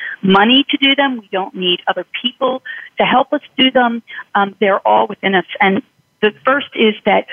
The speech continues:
we choose to be fanatically engaged in whatever it is that we're doing. And when I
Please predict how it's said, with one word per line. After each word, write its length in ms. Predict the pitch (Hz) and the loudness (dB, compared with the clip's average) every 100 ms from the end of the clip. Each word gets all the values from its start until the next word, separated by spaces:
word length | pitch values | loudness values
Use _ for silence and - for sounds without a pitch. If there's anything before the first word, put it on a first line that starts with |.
| - | -8
we 100 | 214 | -4
choose 320 | 214 - 226 220 | 0 0 0 -2
to 60 | 202 | -6
be 120 | 196 | -4
fanatically 600 | 202 190 185 190 196 180 | 0 0 0 0 -2 0
engaged 520 | 175 180 170 160 - - - - - | 0 -2 -2 -4 -6 -12 -14 -8 -6
in 160 | 202 | -4
whatever 440 | 190 - 208 202 196 | -4 -2 -4 -2 -4
it 140 | 180 | -4
is 100 | 175 - | -6 -8
that 120 | - | -8
we're 120 | 180 | -8
doing. 420 | - 165 170 160 - | -2 0 0 -2 -6
And 220 | 196 190 196 | -6 -4 -4
when 140 | 202 | -2
I 140 | 269 | -2